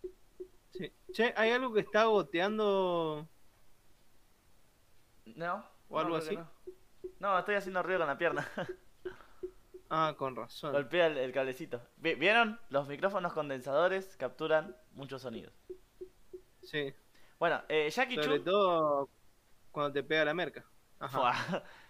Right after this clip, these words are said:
Speaker 2: <laughs> ¿Jackie Chun cuenta como Roshi o son alter egos para el conteo? Y la verdad es que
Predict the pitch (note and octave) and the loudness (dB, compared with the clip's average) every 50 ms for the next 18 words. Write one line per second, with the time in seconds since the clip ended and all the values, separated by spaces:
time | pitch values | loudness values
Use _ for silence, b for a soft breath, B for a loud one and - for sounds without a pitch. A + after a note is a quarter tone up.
0 | B B B - _ _ - - - - - - G3+ G3 G#3 F3+ A3+ B3 A#3 G#3 | B B B -20 _ _ -20 -20 -20 -6 -2 0 0 0 0 -2 -2 -2 0 0
1 | A#3 A3+ G#3 A3+ A3 - F#3+ F3+ E3+ D#3+ D#3+ D#3 C3+ - - - _ _ - - | -2 4 6 4 4 6 2 0 2 2 2 2 0 -4 -10 -18 _ _ -6 0
2 | - G3 A#3 A#3+ - - B3+ C4 - - - - _ - - _ _ _ - - | 2 2 2 2 -2 -4 -6 -6 -6 -10 -14 -20 _ -20 -20 _ _ _ -20 -20
3 | - - - - - D3+ D3+ - F#3+ F#3 F3+ F3 D3+ D#3+ D3 D#3+ D3+ C3 B2 C#3 | -20 -20 -16 -2 0 0 0 2 2 2 2 4 4 2 2 4 2 2 2 0
4 | B2+ B2 A#2 B2+ B2 A#2 - B2 A#2 A2+ A#2 b b b b b b - - - | 0 -2 -2 -4 -6 -4 -4 -4 -4 -4 -6 b b b b b b -20 -18 -10
5 | - - G3+ G#3+ A#3 C4 E4+ F#4+ E4 A3 G3 F#3 F3 F3 - D#3+ D#3+ C#3+ C#3 C3+ | -4 0 2 4 4 4 4 4 6 6 6 6 4 2 2 0 2 2 2 2
6 | C3 A#2+ A#2 A2 G#2+ | 0 0 0 -2 -4